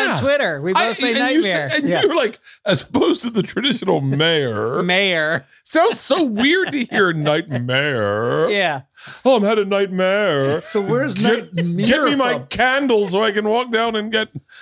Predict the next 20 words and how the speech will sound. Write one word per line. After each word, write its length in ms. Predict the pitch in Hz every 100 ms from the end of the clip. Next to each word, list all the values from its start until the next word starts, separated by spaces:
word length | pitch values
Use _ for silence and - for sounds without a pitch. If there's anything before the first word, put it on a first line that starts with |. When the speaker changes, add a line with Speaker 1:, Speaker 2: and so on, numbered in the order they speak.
| - _ 233
Speaker 2:
Yeah. 180 | -
Speaker 3:
Mel, 120 | 330 208
Speaker 1:
some 120 | 180
Speaker 3:
meanwhile, 320 | 160 226 226
Speaker 1:
hot 100 | 196
milk. 520 | 214 220 190 196 - 196
Speaker 3:
night-, 400 | 226 262 285 220
nightmare 480 | 220 254 294 277 214
is 80 | 175
the 60 |
most 220 | 208 170
bizarre 480 | 165 175 147 214 214
thing 320 | - 214 202
ever. 320 | 208 240 262 170
What 200 | 202 240
is 220 | 277 165
that? 300 | 147 110 -
Speaker 2:
I 120 | 185 220
say 520 | - 214 196 175 -
milk. 400 | 151 160 233 269